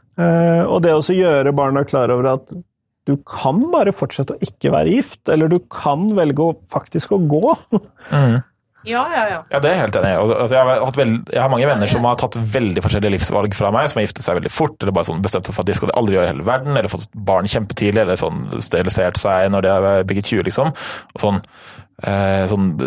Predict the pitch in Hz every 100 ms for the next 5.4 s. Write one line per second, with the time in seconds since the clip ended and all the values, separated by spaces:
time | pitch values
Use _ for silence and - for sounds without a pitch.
0 | - - 113 113 104 92 101 - - -
1 | 107 113 110 113 101 101 98 101 101 95
2 | 98 - _ - - 98 101 95 101 104
3 | 117 95 92 104 95 95 90 113 180 147
4 | 101 98 101 98 95 - - 101 101 151
5 | 110 101 95